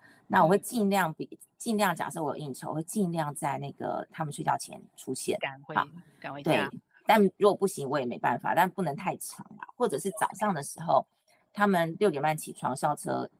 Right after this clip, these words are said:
Speaker 1: 校车七点半，然后早上起床，他们就会先来，也是跑来我房间跟我抱抱。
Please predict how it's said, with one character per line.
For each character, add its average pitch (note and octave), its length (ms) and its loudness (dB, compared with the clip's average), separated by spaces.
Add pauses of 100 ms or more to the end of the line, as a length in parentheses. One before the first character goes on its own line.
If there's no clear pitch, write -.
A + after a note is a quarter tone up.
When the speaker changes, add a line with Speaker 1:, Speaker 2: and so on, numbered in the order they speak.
(140)
Speaker 1:
校 F3+ 160 4
车 E3+ 140 -4
七 - 80 -14
点 - 160 -2
半， D3+ 260 2
然 E3 80 2
后 F3+ 80 -2
早 - 140 4
上 E3 180 0
起 - 140 -12
床， A2 200 -6
他 D#3 100 -4
们 D3 100 -6
就 D3+ 100 -2
会 D3+ 100 0
先 C#3 160 -8
来， C3 120 2
也 B2+ 120 -2
是 D3 120 -6
跑 E2 220 0
来 B2+ 120 4
我 G#2 80 0
房 - 180 -6
间 B2+ 120 -14
跟 A#2+ 100 -6
我 - 100 -6
抱 - 200 -2
抱。 - 200 -6